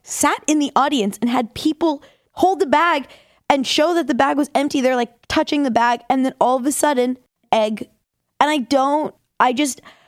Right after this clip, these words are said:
I don't know how he did it, and I want to know so badly. And I, I, guys, like, I,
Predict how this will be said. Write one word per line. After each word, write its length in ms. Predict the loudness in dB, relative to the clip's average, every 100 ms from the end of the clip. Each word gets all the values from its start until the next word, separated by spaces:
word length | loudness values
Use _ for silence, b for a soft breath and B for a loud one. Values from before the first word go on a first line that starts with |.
| b b b _
I 80 | 0
don't 140 | 2
know 160 | 2 0
how 400 | 0 0 2 0
he 180 | -2 0
did 180 | 0 2
it, 220 | 0 -2
and 100 | -2
I 80 | 0
want 260 | 0 0 0
to 80 | 0
know 180 | 0
so 360 | 0 -2 0 0
badly. 600 | 2 0 0 0 0 -4 -8 _ _ _
And 120 | 0
I, 200 | 2 -2 -4 _ _
I, 160 | -2
guys, 340 | 0 2 2 0
like, 160 | -2 0
I, 440 | 2 2 2 0